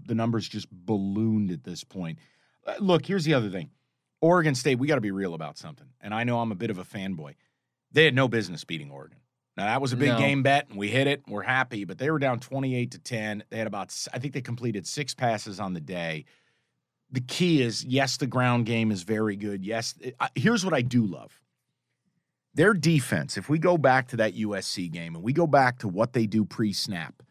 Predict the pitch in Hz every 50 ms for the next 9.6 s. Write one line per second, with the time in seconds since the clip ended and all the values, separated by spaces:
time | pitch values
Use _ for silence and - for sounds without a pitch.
0 | _ _ - 104 95 92 117 107 - - - 131 120 127 139 139 123 120 139 131
1 | 120 104 - - 139 135 127 143 147 135 123 139 139 127 123 - - - 104 110
2 | 104 101 101 104 107 113 123 135 156 156 - - - _ _ _ - - - -
3 | - - 151 139 139 147 143 139 139 139 - - 123 110 - - - - - 139
4 | 131 135 147 143 - 123 107 104 104 101 98 - - - - - 151 143 - -
5 | 160 147 139 139 139 127 - - _ _ _ _ _ _ _ _ _ _ _ _
6 | _ _ _ _ _ _ _ _ _ _ - 117 127 151 170 180 - - - -
7 | 170 156 - - - - 98 82 80 73 - _ - 101 - - - 165 185 190
8 | 156 - 165 156 156 143 - - 139 123 117 104 98 90 82 95 101 104 104 117
9 | 123 123 - - 117 104 95 82 76 69 64 -